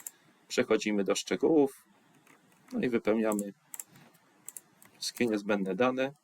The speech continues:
do poprawnego przetworzenia komunikatu.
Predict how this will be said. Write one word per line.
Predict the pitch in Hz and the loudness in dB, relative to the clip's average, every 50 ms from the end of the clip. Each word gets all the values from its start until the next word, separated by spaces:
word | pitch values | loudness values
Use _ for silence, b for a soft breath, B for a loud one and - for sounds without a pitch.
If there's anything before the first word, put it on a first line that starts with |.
| _ _ - - - _ _ - | _ _ -18 -18 -18 _ _ -18
do | - | -12
poprawnego | - 110 104 - 104 104 113 110 107 - - | -10 -8 -4 -4 -4 -2 -4 -4 -4 -4 -4
przetworzenia | - - 104 - - - 113 110 110 110 110 110 107 107 - _ _ b b b b b b _ _ _ - | -2 -2 -4 -4 -2 -2 0 0 0 0 0 0 -2 -2 -4 _ _ b b b b b b _ _ _ -6
komunikatu. | - 120 117 113 113 117 117 - - 110 - - - 107 104 | -4 -2 -2 -2 -4 -4 -4 0 0 0 0 0 -2 -2 -2